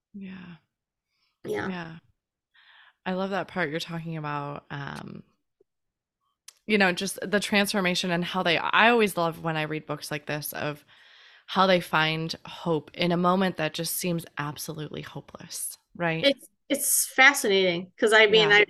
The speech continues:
Speaker 2: I don't know if I could, if I would, I guess when you're in that choice, you have no choice, you know, but,
Speaker 1: Yeah.
Speaker 2: but seeing how they do that is inspiring too.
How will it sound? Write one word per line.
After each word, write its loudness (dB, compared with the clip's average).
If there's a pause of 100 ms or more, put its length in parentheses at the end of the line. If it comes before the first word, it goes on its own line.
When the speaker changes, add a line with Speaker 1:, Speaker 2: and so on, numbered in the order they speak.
(140)
Speaker 2:
I 2
don't 6
know 4
if -2
I 2
could, -2
if -10
I 4
would, 4 (340)
I -2
guess 4
when 2
you're 8
in 4
that 4
choice, 0
you -2
have 2
no -4
choice, -6
you 2
know, 2
but, -8
Speaker 1:
Yeah. 0 (200)
Speaker 2:
but -8
seeing 0
how 0
they 4
do 4
that 4
is 0
inspiring -4
too. -6